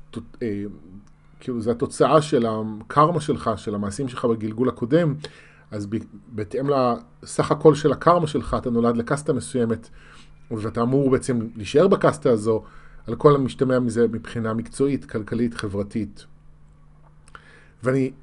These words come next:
<clears throat> זוכר שראיתי את זה במו עיניי, ופשוט חטפתי את האטרף, אמרתי, כאילו, "מה זה השטויות האלה? מה זה השטויות האלה? מה, אני עבד של העבר שלי? של עבר שהוא אפילו לא שלי, הוא של הנשמה שלי? למה?" זה פשוט,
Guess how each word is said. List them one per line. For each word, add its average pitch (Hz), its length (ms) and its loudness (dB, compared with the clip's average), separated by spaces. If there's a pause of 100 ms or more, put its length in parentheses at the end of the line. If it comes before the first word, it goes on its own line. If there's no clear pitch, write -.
(160)
<clears throat> 147 100 6
זוכר 127 280 2
שראיתי 135 640 2
את 123 60 -2
זה 120 80 2
במו 120 240 0
עיניי, 123 180 0
ופשוט 113 340 -6
חטפתי - 400 -8
את - 80 -10
האטרף, 98 440 -8
אמרתי, 92 360 -10
כאילו, 110 200 -10 (280)
"מה 120 140 -8
זה 165 80 -6
השטויות 156 480 -2
האלה? - 220 -8 (1040)
מה 110 140 -4
זה 113 80 0
השטויות 185 440 -2
האלה? 95 220 -8 (140)
מה, 104 140 -6
אני 92 380 -8
עבד 135 400 0
של 101 220 -6
העבר 98 500 -2
שלי? 120 300 -6 (960)
של - 220 -8
עבר 123 380 2
שהוא - 180 -4
אפילו 135 220 0
לא 127 100 2
שלי, 123 440 -2
הוא - 80 -14
של 107 140 -10
הנשמה 104 420 -4
שלי? 160 280 -4 (680)
למה?" 139 300 2 (680)
זה 131 80 -2
פשוט, 196 320 0